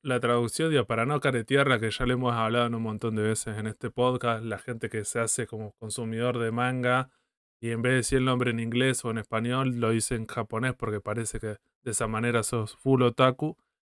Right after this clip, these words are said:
Va a ser algo parecido. A veces los títulos de las obras tienen que ver con la obra y si vos sabés la traducción,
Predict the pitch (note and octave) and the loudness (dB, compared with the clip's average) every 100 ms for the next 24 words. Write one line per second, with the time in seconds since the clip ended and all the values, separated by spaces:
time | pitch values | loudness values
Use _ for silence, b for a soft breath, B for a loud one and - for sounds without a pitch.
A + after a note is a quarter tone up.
0 | _ D3+ C#3+ E3+ D#3 B2 B2 B2 A#2+ D#3+ | _ 0 2 4 4 4 2 2 2 2
1 | A2+ A2 D3 F3 D3+ B2+ E3+ D3+ D3 C3+ | 4 4 2 2 2 0 -2 0 2 4
2 | C3 B2+ - E3+ E3+ E3+ - _ _ _ | 4 2 2 2 4 2 0 _ _ _
3 | D3 C#3+ B2+ B2 B2+ A#2+ A#2+ A#2+ B2+ C3+ | -2 0 2 0 0 0 2 2 4 2
4 | C3+ B2 - A#2+ A#2 B2+ A#2+ A#2 A2+ A2+ | 2 0 -2 -4 -2 -2 0 0 -2 -2
5 | G#2+ - C3 C3 | -2 0 2 0